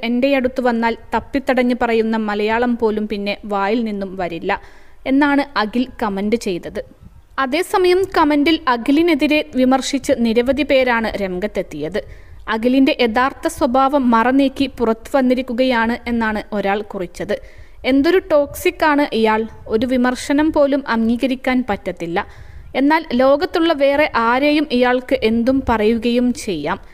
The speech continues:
ഇതിനെയൊക്കെ പൊക്കിപ്പിടിക്കാനും കുറേ ആൾക്കാരും ഉണ്ട്" എന്നായിരുന്നു ഒരാൾ കുറിച്ചത്. അതേസമയം വിമർശനം കടുത്തതോടെ അഖിൽ കമന്റ് നീക്കം ചെയ്തു.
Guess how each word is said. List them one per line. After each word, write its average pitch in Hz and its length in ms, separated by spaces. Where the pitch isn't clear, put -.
ഇതിനെയൊക്കെ 349 640
പൊക്കിപ്പിടിക്കാനും 302 1000
കുറേ 233 280
ആൾക്കാരും 214 600
ഉണ്ട്" 180 240
എന്നായിരുന്നു 247 720
ഒരാൾ 202 280
കുറിച്ചത്. 196 560
അതേസമയം 359 640
വിമർശനം 302 680
കടുത്തതോടെ 311 680
അഖിൽ 226 300
കമന്റ് 240 460
നീക്കം 233 400
ചെയ്തു. 190 360